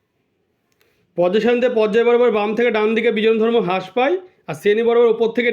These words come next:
নিচে বৃদ্ধি পায়। তামা, রূপা, সোনা এগুলো হলো মু-, মুদ্রা ধাতু। কারণ হচ্ছে ধাতুগুলো ঐতিহাসিক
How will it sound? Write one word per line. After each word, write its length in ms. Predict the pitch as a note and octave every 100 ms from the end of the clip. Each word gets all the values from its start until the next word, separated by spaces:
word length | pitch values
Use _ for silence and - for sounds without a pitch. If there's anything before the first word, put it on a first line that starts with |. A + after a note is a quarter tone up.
| G#3+
নিচে 200 | - A#3+ F4+ - _ D3+
বৃদ্ধি 300 | G#3 F#3 G3+ E3
পায়। 180 | B2 G2+ _ _ _ _
তামা, 260 | F3+ F3 A3
রূপা, 240 | B3 A3 F#3
সোনা 180 | A#3 B3 A#3+
এগুলো 160 | A#3 A#3+
হলো 120 | B3 B3 G#3+
মু-, 180 | G#3+ G#3+
মুদ্রা 260 | A3+ A#3 G3+
ধাতু। 220 | F#3 - A2+ _ _ _ _
কারণ 240 | D3 E3 A3
হচ্ছে 160 | A#3 B3+ G#3
ধাতুগুলো 320 | G#3 A#3+ A#3+ A3
ঐতিহাসিক 360 | G#3+ A3+ A#3